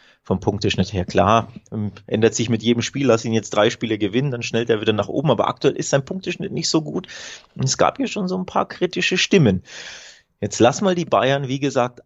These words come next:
auch nicht gegen Leverkusen gewinnen. Und, ähm,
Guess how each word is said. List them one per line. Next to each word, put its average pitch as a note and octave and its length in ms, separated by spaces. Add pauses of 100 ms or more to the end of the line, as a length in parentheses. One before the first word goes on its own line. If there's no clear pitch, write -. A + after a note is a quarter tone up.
auch E3 400
nicht D3 320
gegen C3 180
Leverkusen A#2+ 540
gewinnen. G#2+ 320
Und, A2+ 200
ähm, G#2 460